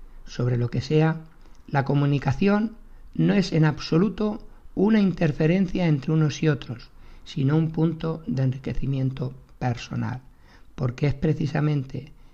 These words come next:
en esa diversidad de opiniones donde más vamos a poder aprender. Dialogar es sencillamente intercambiar ideas,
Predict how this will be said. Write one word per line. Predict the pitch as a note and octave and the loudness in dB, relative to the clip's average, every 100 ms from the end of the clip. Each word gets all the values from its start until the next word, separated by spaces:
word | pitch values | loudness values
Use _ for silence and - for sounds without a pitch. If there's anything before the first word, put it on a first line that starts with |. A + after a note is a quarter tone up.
| - - | -20 -12
en | - B2+ | -4 -2
esa | C3+ D3 | -2 -2
diversidad | C3+ B2+ B2+ A#2 - B2 A#2+ A2+ | -2 0 0 -2 -4 -6 -4 -2
de | B2+ | -2
opiniones | C3 D#3 D#3+ D3+ C#3 C3 - - - - | 0 0 2 0 -4 -8 -16 -20 -20 -18
donde | - C3 A#2+ A#2 | -6 -2 -2 0
más | A#2+ B2+ B2+ - - - - | -2 -4 -6 -14 -20 -20 -18
vamos | F#3+ C3 A#2 A#2+ A#2+ - - | -8 -4 -2 -2 -6 -12 -12
a | B2 | -8
poder | - A2+ A2 - - - - | -4 -4 -6 -8 -18 -18 -12
aprender. | G#2 - G2+ F#2 - - - - - - _ - - - - - - - - - - - | -8 -8 -8 -8 -12 -18 -20 -20 -20 -20 _ -20 -20 -20 -20 -20 -20 -20 -16 -16 -8 2
Dialogar | C#3 B2+ B2+ D3+ F3 G3 - - - - - - - | 6 8 10 10 10 6 -4 -16 -20 -20 -20 -10 4
es | D#3+ F3+ F3+ - - - - | 6 6 2 -12 -20 -20 -20
sencillamente | - C3+ B2+ D#3+ E3+ F3 F#3+ F#3 | -8 -4 0 2 4 4 2 0
intercambiar | F#3 E3 D#3 C3+ C#3 C3+ E3 | 0 2 0 -2 -2 -2 0
ideas, | E3+ D3+ D#3 G2+ - - | 2 4 2 2 -6 -16